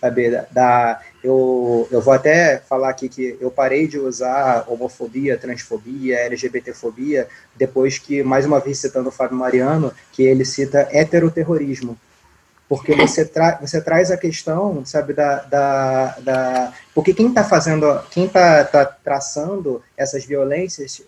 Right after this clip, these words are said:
são as pessoas que se, que se, se identificam como heterossexuais. Então, é, e, e óbvio, majoritariamente os homens, enfim. É, então, é, traz a responsabilidade pro grupo que tá co-, que é o protagonista da violência, né?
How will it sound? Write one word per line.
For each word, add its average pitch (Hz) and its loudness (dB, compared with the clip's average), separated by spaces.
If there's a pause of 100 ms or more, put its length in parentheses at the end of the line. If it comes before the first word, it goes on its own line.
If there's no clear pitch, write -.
são - -10
as 160 -8
pessoas 175 -2
que - 4
se, 170 -2
que 165 2
se, 160 -4
se - 0
identificam 165 0
como 170 0 (120)
heterossexuais. 156 0 (340)
Então, 156 0 (200)
é, 139 6
e, 139 -6
e 139 0
óbvio, 135 4
majoritariamente 143 -2
os 139 -4
homens, 139 -2 (320)
enfim. 131 -6 (260)
É, 135 6
então, 147 2
é, 143 2
traz 165 2
a 185 2
responsabilidade 170 -2
pro 180 0
grupo 175 0
que - -16
tá 180 -4
co-, 180 -10
que 175 -2
é 170 0
o 170 0
protagonista 170 0
da 170 2
violência, 175 0
né? 131 -6